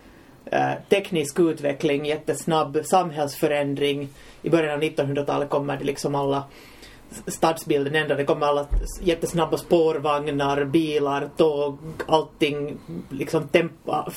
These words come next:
människor upp-, upplever att tempot plötsligt ökar och, och vad heter det, och, och, och att det här är lite samma som,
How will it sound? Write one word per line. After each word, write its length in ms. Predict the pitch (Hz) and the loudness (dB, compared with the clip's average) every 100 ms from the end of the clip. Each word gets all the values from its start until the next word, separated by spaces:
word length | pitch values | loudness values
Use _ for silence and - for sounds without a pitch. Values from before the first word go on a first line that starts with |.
| - | 0
människor 300 | 175 170 165 | 0 2 2
upp-, 200 | 165 - | 0 0
upplever 360 | 180 170 143 143 | 0 2 0 0
att 160 | 143 | 0
tempot 420 | 170 165 - 135 | 0 0 -4 -6
plötsligt 420 | - 143 - 139 - | -2 -2 0 0 2
ökar 420 | 151 139 147 139 | 2 2 -2 -2
och, 220 | 143 - - - - - - - - - - - - | -2 -4 -16 -20 -20 -20 -20 -20 -20 -20 -20 -18 -6
och 100 | 147 | -2
vad 100 | 151 | 0
heter 280 | 147 156 151 | 0 0 0
det, 240 | 156 160 | 0 -2
och, 260 | 156 156 - | -4 -4 -2
och, 180 | 160 - | -2 0
och 120 | 160 | -2
att 200 | 156 - | -2 -2
det 60 | |
här 160 | 143 160 | 0 2
är 40 | |
lite 180 | 156 151 | 0 -2
samma 300 | 170 160 143 | 0 0 -2
som, 280 | 139 143 143 | -2 -4 -4